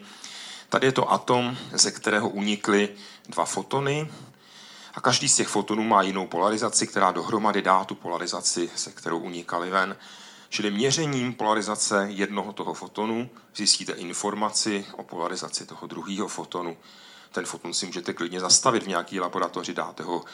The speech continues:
do rezonanční dutiny, on tam bude pendlovat mezi zrcadly a tam si s ním můžete hrát. Zatímco si s ním hrajete,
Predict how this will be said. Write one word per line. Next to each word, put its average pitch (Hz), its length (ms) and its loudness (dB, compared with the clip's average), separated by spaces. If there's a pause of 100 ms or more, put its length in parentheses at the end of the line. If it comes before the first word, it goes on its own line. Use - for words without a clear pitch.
(120)
do 87 100 -4
rezonanční 87 540 -4
dutiny, 101 380 -4
on 85 160 -6
tam 85 160 -6
bude 85 140 -6
pendlovat 87 520 -2
mezi 82 180 -8
zrcadly 85 600 -2
a 78 80 -4 (300)
tam 85 160 -4
si - 120 -2
s - 100 -2
ním 87 120 -12
můžete 85 280 -10
hrát. 104 560 2 (520)
Zatímco 90 380 -8
si - 100 -2
s - 100 0
ním 90 100 -10
hrajete, 110 640 -2